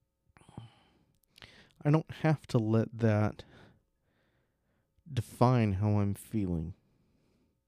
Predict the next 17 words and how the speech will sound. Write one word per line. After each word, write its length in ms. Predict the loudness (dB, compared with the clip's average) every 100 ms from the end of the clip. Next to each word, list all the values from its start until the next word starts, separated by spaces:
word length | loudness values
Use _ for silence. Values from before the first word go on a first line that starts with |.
| _ _ _ _ _ _ _ _
Not 200 | -2 -2
saying 300 | 0 2 4
that 100 | 4
I 80 | 2
don't 240 | 2 0 -2
get 180 | -8
frustrated 680 | -4 2 2 2 0 2 0
with 200 | 2 0
it, 140 | 0 -4
not 220 | -6 -6
saying 300 | -4 -2 0
that 120 | 2
I 80 | 2
don't 260 | 0 -4 -2
get 280 | -2 -2 -6 -20 _ _ _ _ _ _ _
angry 440 | 2 2 4 2 4
with 300 | 4 4